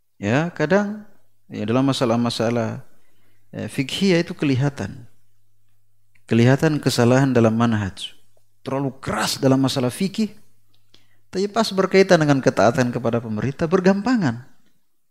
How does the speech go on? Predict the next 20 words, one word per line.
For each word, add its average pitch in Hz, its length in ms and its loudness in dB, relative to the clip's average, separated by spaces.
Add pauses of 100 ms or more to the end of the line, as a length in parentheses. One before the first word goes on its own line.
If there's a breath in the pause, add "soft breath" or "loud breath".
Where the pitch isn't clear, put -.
Ini 151 320 0
aneh. 190 320 2 (1600)
Artinya 220 400 2
ranah 233 320 6
yang 165 160 4
memang 170 240 2
ada 165 240 6
silang 143 240 6
pendapat 131 480 2
di 123 160 -2
kalangan 123 240 2
ulama, 120 480 -2 (560 soft breath)
begitu 139 480 0
kerasnya 196 480 0
dia. 139 320 4 (880)
Tapi 185 320 0
di 196 160 4
hal 226 400 6
yang 170 320 6
merupakan 151 480 4